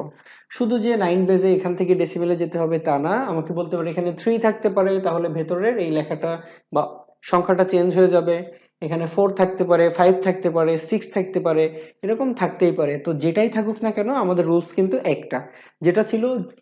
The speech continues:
any to decimal, যে কোনো পদ্ধতি থেকে ডেসিমেলে যেতে গেলে আমাদের গুণের নিয়মটা ফলো করতে হবে। তো আমি সেখানে যাই, সেভেন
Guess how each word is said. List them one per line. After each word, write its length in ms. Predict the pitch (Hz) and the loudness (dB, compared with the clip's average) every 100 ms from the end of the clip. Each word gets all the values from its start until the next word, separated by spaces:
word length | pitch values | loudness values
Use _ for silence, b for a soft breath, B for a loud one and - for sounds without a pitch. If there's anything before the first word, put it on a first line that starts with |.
| 214 | 2
any 220 | 240 269 285 285 | 4 4 2 2
to 80 | 220 208 | 0 0
decimal, 360 | 165 - 156 143 135 | -2 -2 -2 -2 0
যে 80 | 180 226 | 0 2
কোনো 160 | 233 233 226 | 2 2 2
পদ্ধতি 320 | 196 180 185 185 | 2 4 4 4
থেকে 140 | 185 185 165 | 2 0 0
ডেসিমেলে 360 | 156 165 170 156 | -2 -2 -2 -2
যেতে 160 | 151 165 | -2 -2
গেলে 120 | 175 220 | 0 0
আমাদের 220 | 170 175 302 254 151 | -2 0 0 0 0
গুণের 260 | 170 175 165 | 2 2 2
নিয়মটা 320 | 156 151 - 302 | 0 0 -4 -4
ফলো 180 | - 156 143 | 0 0 -2
করতে 200 | - - 127 | -6 -8 -10
হবে। 180 | - - _ _ b b b b b b b | -10 -16 _ _ b b b b b b b
তো 60 | 190 | 2
আমি 100 | 190 202 | 4 4
সেখানে 240 | 202 214 208 190 | 2 2 4 4
যাই, 180 | 208 254 277 - | 6 4 2 2
সেভেন 260 | 170 175 | 0 2